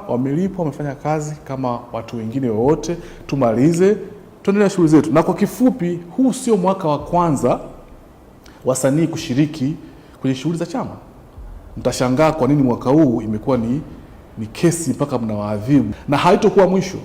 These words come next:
kwa sababu tukubaliane kabisa kwamba siasa ndo maisha yetu. Kuna wakati naamini wadogo zangu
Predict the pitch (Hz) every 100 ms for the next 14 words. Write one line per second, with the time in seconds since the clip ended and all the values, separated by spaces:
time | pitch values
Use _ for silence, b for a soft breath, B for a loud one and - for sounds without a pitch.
0 | - - - - - 147 139 - 131 135
1 | 156 131 143 - 110 107 127 143 143 127
2 | 107 - - 104 95 90 101 98 - -
3 | - - 147 156 156 208 214 - 143 180
4 | - - - - - - - - - -
5 | 120 123 147 135 110 107 110 123 117 107
6 | 104